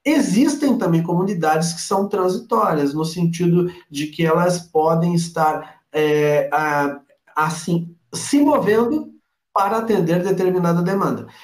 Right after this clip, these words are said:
Mas uma boa parte dessas comunex, comunidades extrafísicas, elas seguem mais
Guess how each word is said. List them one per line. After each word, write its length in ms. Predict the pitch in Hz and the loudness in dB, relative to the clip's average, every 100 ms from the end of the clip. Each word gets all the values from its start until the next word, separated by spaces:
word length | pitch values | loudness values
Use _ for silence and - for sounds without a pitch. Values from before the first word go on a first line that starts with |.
| - 165 | -10 -2
Mas 200 | 175 175 | 2 2
uma 200 | 196 185 | 2 2
boa 360 | 202 247 240 | 2 2 0
parte 540 | 170 165 165 - - 240 | 0 2 0 -4 -6 -2
dessas 680 | 156 147 147 175 170 - - - _ - | 2 2 2 0 0 -4 -16 -20 _ -2
comunex, 840 | 202 202 156 147 160 165 - - | 0 2 2 2 0 -2 -6 -8
comunidades 640 | - 131 139 131 170 175 | -6 -4 -4 -2 0 2
extrafísicas, 760 | 170 - 147 139 175 - 208 202 | 2 0 -2 -2 -2 -2 -2 0
elas 240 | 190 196 | 2 0
seguem 340 | - 180 196 170 | 0 -2 -2 0
mais 320 | 151 185 | 0 -2